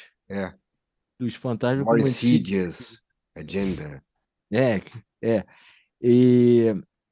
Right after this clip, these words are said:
Speaker 1: É que o filme, na verdade, no primeiro título dele era se chamar The Further.
Speaker 2: The Further, ok.
Speaker 1: É. Que seria o além, o limbo e tal. Aí esse é o primeiro título do filme, mas depois eles mudaram pra Insidious.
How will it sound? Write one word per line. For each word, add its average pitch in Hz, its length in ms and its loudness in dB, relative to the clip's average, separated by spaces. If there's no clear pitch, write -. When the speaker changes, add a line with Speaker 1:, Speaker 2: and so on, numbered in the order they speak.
Speaker 1:
É 131 80 -2
que 127 80 -2
o 160 60 4
filme, 196 240 6
na 190 100 6
verdade, 127 480 4
no 113 300 2
primeiro 120 340 0
título 120 360 -6
dele 113 320 2
era 117 240 4
se 120 120 -2
chamar 107 640 0
The 104 120 0
Further. 87 420 0
Speaker 2:
The 107 80 -4
Further, 95 540 0
ok. 127 240 -10
Speaker 1:
É. 85 160 -6
Que - 80 -20
seria 95 300 -4
o 87 160 -4
além, 87 440 -4
o 65 140 -10
limbo 71 460 -10
e - 40 -20
tal. - 200 -20
Aí 95 120 -8
esse 101 200 -2
é - 20 4
o 107 40 0
primeiro 117 340 0
título 107 420 -6
do 101 140 -4
filme, 120 440 0
mas 127 240 4
depois 123 240 -2
eles 127 120 0
mudaram 107 460 -2
pra 92 200 -6
Insidious. 82 500 -10